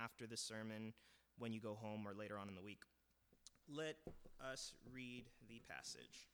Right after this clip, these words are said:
First Corinthians sixteen, verses one through twelve. "Now concerning the collection for the saints, as I have given orders to, um, to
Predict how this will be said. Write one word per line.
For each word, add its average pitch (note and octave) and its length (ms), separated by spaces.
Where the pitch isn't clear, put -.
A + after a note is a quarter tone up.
First G3+ 280
Corinthians G3 360
sixteen, E3 600
verses B2+ 840
one G3+ 260
through G#3 200
twelve. C#3+ 360
"Now E3+ 240
concerning F#3+ 680
the G2 80
collection F3 460
for F3+ 120
the F3 80
saints, C3 520
as C#3 160
I D3 140
have E3+ 200
given F3 200
orders D3 540
to, C3 60
um, D#2+ 220
to B2+ 500